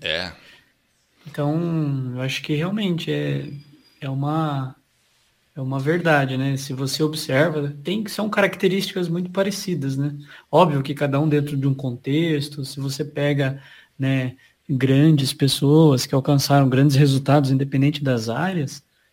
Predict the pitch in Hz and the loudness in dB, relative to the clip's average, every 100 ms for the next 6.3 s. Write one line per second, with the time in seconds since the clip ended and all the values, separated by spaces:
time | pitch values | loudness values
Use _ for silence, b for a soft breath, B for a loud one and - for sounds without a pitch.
0 | _ _ _ - 277 294 - - 202 226 | _ _ _ -6 -4 -4 -6 -2 0 2
1 | 165 175 180 160 147 156 - 165 180 160 | 4 4 4 4 2 0 2 4 6 6
2 | 156 160 143 151 135 135 139 139 135 - | 4 4 6 6 6 6 6 4 0 -2
3 | 143 - 143 139 135 123 120 131 156 147 | -6 -4 -2 -2 -2 -4 -2 0 2 2
4 | 143 143 135 139 B B B B 127 - | 0 -2 -2 -4 B B B B -8 -4
5 | 131 131 135 135 - 131 127 156 156 180 | -2 -2 -2 -6 -8 -6 -2 0 0 0
6 | 180 - - | -2 -6 -10